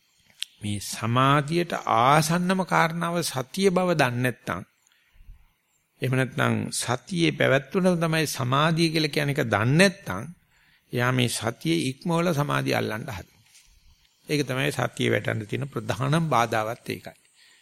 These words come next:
ඒක නිසා සතිය ගන්න නගින ඉරට කලින් පායන, මතුවෙන අරුණ වාගේ. දෙපාන්දර අරුණ නැගලා ඉර නගින. ඒ නිසා සමාධිය එන්නේ ඉස්සෙල්ලා සතිය එනවා. ඒ නිසා අපි සමාධිය ගැන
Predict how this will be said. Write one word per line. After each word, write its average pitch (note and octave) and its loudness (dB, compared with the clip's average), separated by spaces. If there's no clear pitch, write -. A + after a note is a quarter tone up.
ඒක D#3+ 0
නිසා D3 2
සතිය D3+ -2
ගන්න A2 -4
නගින B2+ -2
ඉරට C3 -2
කලින් C3 0
පායන, A2+ 2
මතුවෙන G#2+ -4
අරුණ F3 4
වාගේ. F#2+ -4
දෙපාන්දර A#2 0
අරුණ B2+ 2
නැගලා B2 0
ඉර D#3 2
නගින. A2 -2
ඒ B2 0
නිසා C#3 -2
සමාධිය C3 0
එන්නේ C3 0
ඉස්සෙල්ලා E3+ -4
සතිය C3 -4
එනවා. - -10
ඒ - 0
නිසා E3+ 4
අපි F3+ 0
සමාධිය D#3 2
ගැන D3 0